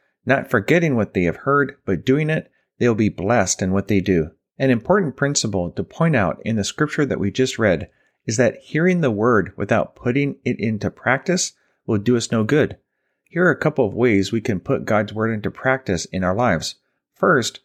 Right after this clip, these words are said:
by meditating on the promises of what God has given us through the redemptive work of Jesus Christ. Second, obey any instructions concerning lifestyle, behavior, and attitudes.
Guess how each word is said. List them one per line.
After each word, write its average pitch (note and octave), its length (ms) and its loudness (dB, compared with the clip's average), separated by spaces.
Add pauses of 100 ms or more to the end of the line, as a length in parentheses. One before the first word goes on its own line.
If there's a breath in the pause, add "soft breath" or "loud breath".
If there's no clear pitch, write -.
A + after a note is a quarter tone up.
(140)
by A2+ 120 2
meditating C#3 840 0
on G#2+ 200 -2
the E2 80 0
promises C#3+ 720 -2 (220 soft breath)
of G#2 100 -4
what G2 200 -2
God C3+ 200 2
has G2+ 180 2
given C3 380 2
us F#2 260 -2 (260)
through B2+ 160 0
the G#2+ 120 0
redemptive B2 680 -2
work A2 300 -2
of F2 140 -4
Jesus G#2+ 420 -4
Christ. E2+ 460 -2 (460)
Second, E3+ 520 0 (400)
obey C3 460 2
any F#3+ 180 4
instructions D3+ 680 -2
concerning G2 540 -2
lifestyle, C#3 580 0
behavior, B2+ 580 -2
and G2 260 -2
attitudes. A2 680 -2